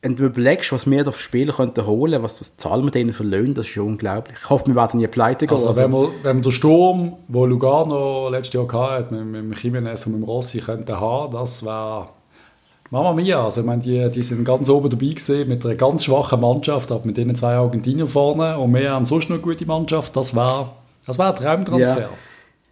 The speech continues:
Speaker 1: Und es gibt ja noch ein weiteres Gerücht, das passt mir eigentlich gar nicht, hä, dass, dass man vielleicht im Winter, nächsten Winter, wird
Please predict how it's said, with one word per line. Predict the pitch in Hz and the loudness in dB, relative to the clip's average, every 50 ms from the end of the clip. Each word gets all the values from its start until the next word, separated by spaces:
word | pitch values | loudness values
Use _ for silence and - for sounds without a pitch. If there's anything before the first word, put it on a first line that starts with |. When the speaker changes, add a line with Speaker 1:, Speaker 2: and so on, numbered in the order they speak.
| _ _ _ | _ _ _
Speaker 1:
Und | - 185 254 247 | 0 2 2 2
es | 220 - | 0 0
gibt | - 233 - 196 | -2 0 2 4
ja | 170 | 4
noch | 170 | 4
ein | 160 | 4
weiteres | 202 202 - - - - | 2 0 -4 -6 -6 0
Gerücht, | - 185 202 226 - - | 2 2 2 2 0 -4
das | - - | -10 -4
passt | - 160 165 165 165 - | 0 2 2 2 2 0
mir | 156 139 | -2 0
eigentlich | 139 139 139 127 - | 0 0 -2 -4 -4
gar | - 135 139 147 156 | -2 0 2 2 2
nicht, | 147 143 165 165 - - | 2 0 0 -2 -4 -2
hä, | 123 135 - | -2 -2 -2
dass, | - 113 - - - - - - - - | -4 -8 -8 -8 -10 -10 -12 -12 -14 -10
dass | - - | -6 -4
man | 143 131 | -4 -4
vielleicht | - 143 143 156 175 - - - 151 | -2 0 2 2 2 0 -2 -4 -2
im | 151 151 139 135 | 0 0 2 2
Winter, | 147 156 175 214 - - - 180 156 | 2 2 2 2 0 0 2 4 4
nächsten | 147 156 156 - - 147 135 | 4 4 2 0 -2 -2 0
Winter, | 143 151 190 202 - - 151 160 147 135 | 0 0 0 -2 0 2 2 2 2 2
wird | 135 143 147 147 - - | 2 0 0 -2 -6 -14